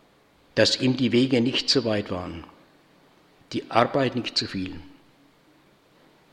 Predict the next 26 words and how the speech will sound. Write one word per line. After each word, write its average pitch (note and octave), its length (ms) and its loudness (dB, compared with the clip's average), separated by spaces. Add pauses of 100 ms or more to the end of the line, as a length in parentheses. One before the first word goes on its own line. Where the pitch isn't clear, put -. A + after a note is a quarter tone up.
(120)
Dass G#2 180 6
er A#2+ 140 4
nicht B2 200 2
verheiratet B2 520 6
war C3 160 6
und B2 100 -2
keine B2+ 320 2
Kinder C3 360 0
hatte E2+ 240 -10 (720)
und A#2 100 0
wie A#2 80 2
familiär G#2+ 640 2
er B2 100 -4
gleichzeitig G2+ 640 -4
sein F#2 220 -2
konnte. F2 300 -8 (1400)
Was G2+ 200 2
er D3+ 280 4
alles D#3 320 6
wusste G#2 360 -2 (800)
und A2 100 -2
was F#2 220 -2
er A#2 260 2
alles C3+ 240 -2
vergessen - 480 -4
konnte. - 320 -8